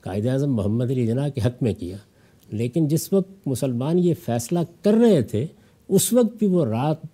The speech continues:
رات بھر شاہ صاحب کی تس-، تقریریں سنتے تھے، سر دھنتے تھے اور سنتے تھے، اور سینکڑوں، ہزاروں کی تعداد میں لوگ موجود ہوتے تھے۔ آ، شاہ صاحب کا جو انداز بیان تھا، جس طرح کی وہ حسرت سے دوچار ہوئے،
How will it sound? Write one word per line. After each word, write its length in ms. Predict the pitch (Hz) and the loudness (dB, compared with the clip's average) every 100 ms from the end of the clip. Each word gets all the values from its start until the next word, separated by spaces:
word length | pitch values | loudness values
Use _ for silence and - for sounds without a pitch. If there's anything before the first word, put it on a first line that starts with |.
| - | -6
رات 280 | 123 160 - | -2 -2 0
بھر 160 | 151 | 0
شاہ 220 | 127 131 110 | 0 -2 -2
صاحب 300 | 107 101 - | -2 -4 -6
کی 80 | |
تس-، 340 | 95 90 - _ | -8 -10 -12 _
تقریریں 360 | 107 95 113 151 _ _ - | -10 -6 -6 -8 _ _ -6
سنتے 300 | 101 - - | -6 -6 -14
تھے، 120 | _ _ _ _ - _ - - | _ _ _ _ -20 _ -10 -2
سر 120 | 151 | 0
دھنتے 440 | 135 135 139 180 | 2 2 2 -2
تھے 200 | 165 113 | -2 -6
اور 140 | 110 80 | -6 -8
سنتے 400 | - 101 139 143 | -4 -4 -4 -10
تھے، 120 | _ _ _ _ _ - | _ _ _ _ _ -14
اور 140 | 95 | -14
سینکڑوں، 580 | - 147 151 156 151 156 156 - 101 | -4 0 0 0 -2 -4 -8 -10 -4
ہزاروں 360 | 107 135 165 | -2 0 0
کی 120 | 160 | -2
تعداد 380 | 143 104 104 104 113 | -6 -4 -4 -6 -6
میں 120 | 120 | -6
لوگ 200 | 107 104 107 120 | -4 -6 -6 -6
موجود 380 | 104 104 127 | -4 -2 -2
ہوتے 280 | 107 104 117 | -2 -2 -6
تھے۔ 160 | 107 123 - _ _ _ _ 117 | -8 -12 -14 _ _ _ _ -14
آ، 40 | 107 107 104 | -12 -12 -12
شاہ 240 | - 110 | -6 -4
صاحب 440 | 110 120 117 110 113 110 101 104 | -2 0 0 0 0 0 -2 -4
کا 100 | 98 | -6
جو 180 | 98 | -6
انداز 420 | 95 101 92 101 110 | -4 -4 -4 -2 -2
بیان 460 | 98 95 98 110 | -2 -4 -2 -2
تھا، 280 | 110 104 101 | -2 -4 -4
جس 300 | 104 104 - | -6 -8 -8
طرح 240 | 123 117 | -6 -4
کی 320 | 113 117 110 107 | -4 -2 -2 -2
وہ 120 | 92 | -4
حسرت 320 | 98 - 143 - | -4 -2 -2 -2
سے 140 | 123 | -4
دوچار 420 | 104 101 117 113 | -2 -4 -4 -2
ہوئے، 320 | 107 98 101 | 0 0 -2